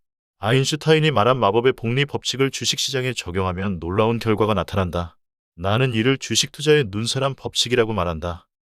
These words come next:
주먹만한 작은 눈사람을 굴리면 처음에는 커지는 속도가 별것 아니다.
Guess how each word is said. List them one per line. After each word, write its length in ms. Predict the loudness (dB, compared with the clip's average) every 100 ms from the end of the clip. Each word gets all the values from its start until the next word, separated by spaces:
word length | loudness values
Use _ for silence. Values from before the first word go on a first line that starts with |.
| _ _ -4
주먹만한 680 | 0 2 4 4 4 4
작은 320 | 2 2 2
눈사람을 460 | 4 2 4 2 2
굴리면 400 | 2 2 4 2 0
처음에는 540 | -2 0 2 2 0
커지는 340 | -4 -6 -4
속도가 420 | -6 -8 -2 2 2
별것 380 | 0 -2 0
아니다. 420 | 0 -2 -6 -10